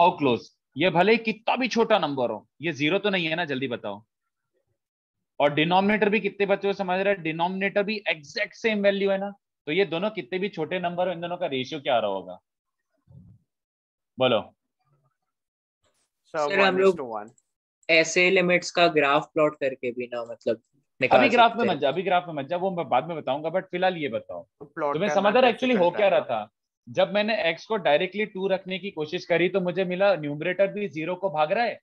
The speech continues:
Speaker 1: और denominator भी किसको भाग रहा है, ज़ीरो को।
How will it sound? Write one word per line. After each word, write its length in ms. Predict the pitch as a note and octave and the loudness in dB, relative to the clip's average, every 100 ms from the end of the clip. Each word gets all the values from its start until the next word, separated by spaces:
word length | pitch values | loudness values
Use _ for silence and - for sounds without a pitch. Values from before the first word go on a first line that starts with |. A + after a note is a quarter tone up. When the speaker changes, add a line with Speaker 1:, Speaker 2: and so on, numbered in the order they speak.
| _ _ | _ _
Speaker 1:
और 140 | C3+ D3+ | 0 0
denominator 560 | D#3+ D#3+ E3 F3 F3+ | 0 -4 -6 -6 -10
भी 100 | F3+ | -8
किसको 260 | F3+ E3+ F3+ | -8 -8 -4
भाग 200 | D#3 D3+ | 2 4
रहा 120 | F#3+ | 6
है, 100 | G#3+ | 4
ज़ीरो 320 | - C#3 C3+ | 2 2 4
को। 340 | C3+ C3+ D3 | 2 0 -2